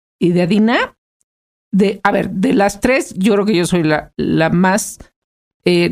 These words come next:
reservada, si no es que la más, este, introvertida, si no es que la más, o sea, sí,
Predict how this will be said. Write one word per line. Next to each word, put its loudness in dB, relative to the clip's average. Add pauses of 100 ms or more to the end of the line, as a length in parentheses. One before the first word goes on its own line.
reservada, 0
si -4
no 2
es -2
que -2
la 2
más, 0
este, -2
introvertida, 0
si -2
no 2
es -4
que -2
la 2
más, 0
o -2
sea, -4 (560)
sí, -2